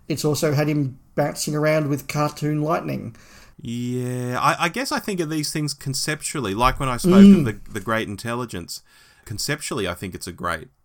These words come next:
Speaker 2: a great thing, you know, even if it might not have always been used well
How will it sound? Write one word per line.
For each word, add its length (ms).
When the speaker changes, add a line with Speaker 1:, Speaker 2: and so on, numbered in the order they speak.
Speaker 2:
a 60
great 320
thing, 440
you 140
know, 180
even 220
if 100
it 80
might 220
not 140
have 80
always 280
been 200
used 340
well 540